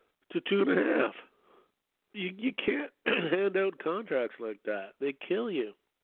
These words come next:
And people, "Oh, it's only nine hundred thousand dollar raise." It's another million you can spend somewhere else getting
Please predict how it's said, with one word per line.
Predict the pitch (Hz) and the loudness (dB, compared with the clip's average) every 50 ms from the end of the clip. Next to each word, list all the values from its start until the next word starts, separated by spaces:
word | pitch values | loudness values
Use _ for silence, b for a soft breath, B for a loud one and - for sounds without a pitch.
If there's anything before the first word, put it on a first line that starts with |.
| _ _ _ _ _ _ _ _ _ _ _ | _ _ _ _ _ _ _ _ _ _ _
And | - - | -16 -6
people, | - 135 131 135 135 | -4 -2 0 0 0
"Oh, | 170 170 143 | 2 0 0
it's | - - | 0 0
only | 147 143 127 | -2 -2 0
nine | 117 127 135 131 | -2 -2 -2 -2
hundred | 120 135 135 131 117 - | -2 -2 -2 -4 -4 -2
thousand | 127 131 135 127 113 117 117 | 0 0 0 0 -4 -6 -6
dollar | 120 123 127 131 123 | -2 -2 -2 0 0
raise." | 127 123 139 147 131 - - - B B B B B B B B B B B B B B - | 0 0 0 -2 -4 -6 -10 -14 B B B B B B B B B B B B B B -6
It's | - - 139 131 - | -2 -2 -2 2 2
another | 147 143 143 143 160 185 196 165 | 0 0 2 2 4 4 4 4
million | 127 120 131 156 170 175 165 147 | 4 4 4 4 6 4 2 2
you | 139 139 127 | 0 -2 -2
can | - 156 135 | -2 -4 -6
spend | - - - 151 165 165 156 - - _ - - - | -4 -2 -2 0 0 -2 -4 -10 -16 _ -14 -2 0
somewhere | 147 175 175 156 143 127 120 117 143 | 0 2 4 4 6 8 8 6 6
else | 196 175 131 127 - - - - - - - _ _ _ _ _ _ _ _ _ _ _ _ _ _ _ _ _ _ - | 6 6 4 4 2 0 -10 -16 -18 -20 -20 _ _ _ _ _ _ _ _ _ _ _ _ _ _ _ _ _ _ 0
getting | 147 151 156 135 | 0 0 0 0